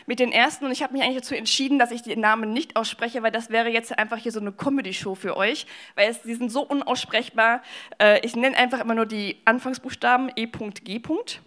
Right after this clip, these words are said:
War ein Bibelübersetzer. Er war also schon auch im Glauben und er sagte, die in den Evangelien festgelegten Aussagen, die Jesus im privaten Rahmen und in der Öffentlichkeit sagten,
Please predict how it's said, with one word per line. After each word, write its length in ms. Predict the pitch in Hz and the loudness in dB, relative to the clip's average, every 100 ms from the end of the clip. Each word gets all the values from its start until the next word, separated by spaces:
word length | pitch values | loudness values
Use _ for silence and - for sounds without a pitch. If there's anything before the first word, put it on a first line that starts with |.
| _ - - - - - | _ -20 -20 -18 -18 -4
War 480 | 185 214 285 359 - | 10 10 10 6 6
ein 340 | 262 277 233 | 8 8 4
Bibelübersetzer. 960 | 226 349 359 240 202 196 180 - 156 180 - - - - | 2 2 2 4 4 4 -4 0 -2 -2 -14 -20 -10 6
Er 160 | 233 247 | 6 8
war 220 | 294 311 | 6 6
also 200 | 262 254 | 2 0
schon 200 | 302 277 | -2 -2
auch 100 | - | -2
im 160 | 226 | -4
Glauben 400 | 196 196 262 330 | -4 2 2 2
und 220 | 285 254 247 | 0 0 0
er 180 | 285 | 0
sagte, 680 | 254 233 254 - - 190 185 - - - | 2 4 4 0 -4 -4 -4 -8 -18 -6
die 140 | 294 | -4
in 80 | 277 | 0
den 120 | 285 | 0
Evangelien 640 | - 277 247 214 311 370 381 | 0 -2 -2 0 -2 -2 -4
festgelegten 680 | 330 302 - 262 262 - 247 | -6 -6 -8 -8 -8 -6 0
Aussagen, 840 | 247 320 - 208 220 254 277 226 | 2 2 2 0 2 0 -4 -4
die 80 | 226 | -8
Jesus 420 | 208 240 285 285 | -6 -4 -2 -4
im 160 | - 277 | -6 -8
privaten 680 | - 233 208 233 359 320 277 | -6 -6 4 4 6 2 0
Rahmen 260 | 233 254 | 2 2
und 180 | 330 349 | -2 -4
in 100 | 302 | -2
der 120 | 294 | -2
Öffentlichkeit 680 | 294 330 311 233 - 208 - | -2 -4 -6 -10 -6 -8 -4
sagten, 600 | 190 214 226 - 202 | -2 -2 -4 -10 -8